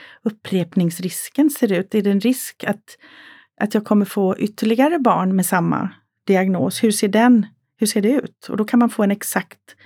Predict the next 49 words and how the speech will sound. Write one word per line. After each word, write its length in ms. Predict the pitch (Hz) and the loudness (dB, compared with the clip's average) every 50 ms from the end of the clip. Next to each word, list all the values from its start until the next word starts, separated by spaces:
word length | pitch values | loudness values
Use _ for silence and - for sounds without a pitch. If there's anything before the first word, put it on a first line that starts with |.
| - - - _ _ _ _ _ _ - - - - - | -20 -20 -20 _ _ _ _ _ _ -18 -14 -12 -8 -2
ett, 200 | - 220 214 - | -2 -2 0 0
ett 140 | 208 - - - | -4 -4 -4 -6
exakt 340 | 202 196 - - 190 190 - | -6 -6 -4 -4 -4 -4 -4
svar 240 | - 185 185 185 | -4 -2 -2 -2
på 120 | 185 - 185 | -2 -2 -4
den 240 | 175 190 226 262 262 | -2 2 2 2 2
frågan. 640 | - - 285 262 - - - - - 220 214 - _ _ - - - - - - - - _ | 0 -2 -4 -2 -2 -4 -4 -4 -4 -4 -6 -8 _ _ -20 -20 -20 -20 -20 -20 -20 -10 _
Så 120 | - 247 | 0 2
det 60 | 247 | 2
är 40 | 262 | 4
väldigt 380 | 240 285 285 262 226 247 - - | 4 4 2 2 2 0 4 6
många 540 | 262 262 294 285 262 240 233 233 240 247 - | 6 8 8 8 6 4 4 4 4 2 2
olika 540 | - 269 247 220 208 202 196 196 - 202 | 2 0 0 2 0 -2 -2 -2 -2 -2
aspekter. 680 | 208 214 208 - - - 208 - - - - - 233 233 | 0 -2 -2 -4 -4 -4 -6 -6 -6 -6 -2 0 2 2
Och 80 | 220 220 | 2 2
sen 200 | - 240 240 233 | 4 4 6 6
inte 220 | 233 214 214 226 | 4 4 4 4
minst 460 | 214 214 233 277 269 196 - - - | 4 6 6 6 4 4 2 -4 -4
då 100 | - 185 | -2 -2
att 180 | 180 190 - 202 | -2 -2 -2 -2
om 80 | 202 | 0
man 120 | 196 202 190 | 0 0 0
har 200 | 214 208 233 254 | 0 2 2 4
en 100 | 247 226 | 4 2
diagnos, 540 | 220 214 214 214 196 180 180 190 185 - - | 2 2 2 2 0 0 -2 -4 -4 -6 -8
då 80 | 202 | -8
kan 140 | - - - | -4 -4 -2
man 140 | 202 202 - | -2 -2 -2
också 420 | - - - - - 92 - 196 - _ - - - - - - - _ _ _ - | -4 -6 -8 -6 -4 -4 -4 -6 -8 _ -20 -20 -20 -20 -20 -20 -20 _ _ _ 0
nå 180 | 214 214 208 214 | 2 4 4 6
ut 400 | 226 269 269 202 - - - - - | 4 4 2 0 -4 -10 -12 -6 -4
bättre 340 | 220 180 - _ - 185 185 | -4 -4 -4 _ -4 -4 -4
och 60 | - | -2
få 80 | - | -2
bättre 340 | 196 202 185 - - - 208 | -2 -2 -2 -2 -4 -4 -2
hjälp 280 | 202 196 196 202 - - | -2 0 -2 -2 -4 -4
ifrån 200 | 196 - 190 190 | -4 -2 -2 -2
samhället 800 | - - 233 226 214 202 196 202 - - - 240 262 - - | -2 0 0 2 2 2 2 0 0 0 0 0 -2 -2 -4
om 140 | - - 202 | -4 -2 0
man 180 | 190 196 202 190 - - _ - - - - - - - _ - | 0 0 -2 -2 -4 -10 _ -16 -16 -14 -16 -16 -18 -10 _ -2
vet 280 | 220 208 185 - - | -2 -2 -2 -2 -2
vad 100 | - 196 | -2 0
det 140 | 190 196 180 | 0 0 0
är 40 | 175 | -2
och 80 | 185 - | -4 -4
kan 140 | - 190 | -4 -4
läsa 280 | 190 196 190 - - - | -2 -2 -4 -6 -6 -6
om 160 | 196 - - | -4 -4 -4
det. 140 | - - | -6 -8